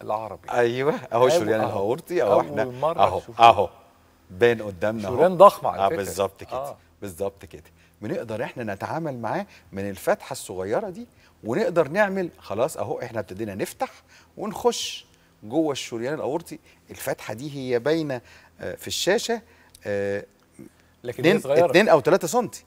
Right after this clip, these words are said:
Speaker 1: آه.
Speaker 2: دي، دي اتنين أو تلاتة سنتي.
Speaker 1: آه.
Speaker 2: يعني دي لا
Speaker 1: وادي
Speaker 2: تتع-،
Speaker 1: الصمام أهو.
Speaker 2: دي لا، احنا كده بنخش
Speaker 1: آه.
Speaker 2: ن-، نفتح ونوسع،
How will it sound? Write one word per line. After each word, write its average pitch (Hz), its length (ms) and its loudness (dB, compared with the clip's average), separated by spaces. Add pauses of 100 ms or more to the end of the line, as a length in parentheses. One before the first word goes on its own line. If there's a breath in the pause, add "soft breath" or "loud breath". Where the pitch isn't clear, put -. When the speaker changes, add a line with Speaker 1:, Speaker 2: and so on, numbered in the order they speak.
Speaker 1:
آه. 120 260 -2
Speaker 2:
دي، 110 120 -6
دي 151 100 -2
اتنين 214 300 -4
أو 151 100 0
تلاتة 170 320 -2
سنتي. - 420 -8
Speaker 1:
آه. 104 320 -12
Speaker 2:
يعني 98 300 -6
دي 139 320 -4
لا 123 100 0
Speaker 1:
وادي 156 160 2
Speaker 2:
تتع-، 135 120 -2
Speaker 1:
الصمام 135 300 0
أهو. 101 120 -10 (120)
Speaker 2:
دي 120 200 -4
لا، 117 360 2
احنا 147 220 -2
كده 165 240 4
بنخش 127 600 -2 (160)
Speaker 1:
آه. 120 160 -2
Speaker 2:
ن-، 127 220 -2 (260 soft breath)
نفتح 135 580 -2
ونوسع، 135 600 0